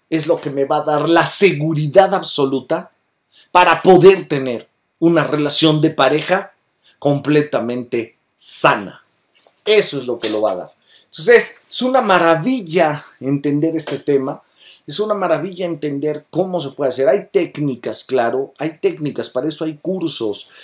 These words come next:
para eso hay conferencias. Es imposible dar técnicas por un programa de televisión porque es como aprender karate por correspondencia. O sea, usted no puede aprender a patear por correspondencia o en internet.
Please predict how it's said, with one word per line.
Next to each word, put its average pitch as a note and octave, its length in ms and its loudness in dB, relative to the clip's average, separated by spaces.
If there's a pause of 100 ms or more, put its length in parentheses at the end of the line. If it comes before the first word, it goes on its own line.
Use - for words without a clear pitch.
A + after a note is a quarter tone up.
(160)
para C#3 160 0
eso E3+ 180 -2
hay F3 100 -2
conferencias. D3+ 1040 -4
Es D3 260 -4
imposible D#3 680 -4
dar D3 380 -4
técnicas C#3+ 600 -6
por A2+ 260 -8
un C3 120 -8
programa B2 400 -2
de A#2 60 -10
televisión C3+ 540 -4
porque G#2+ 200 -8
es - 60 -8
como C3 180 -2
aprender A#2+ 400 -4
karate A#2 360 -8
por A2 180 -10
correspondencia. A#2 1040 -6 (400)
O A2+ 100 -10
sea, C#3 240 -4
usted B2 280 -6
no C#3 160 -6
puede C#3+ 160 -6
aprender C3 340 -4
a C3+ 120 -6
patear C#3 600 -2
por A2+ 160 -12
correspondencia B2+ 880 -6
o A#2 120 -4
en A2+ 100 -8
internet. B2 640 -6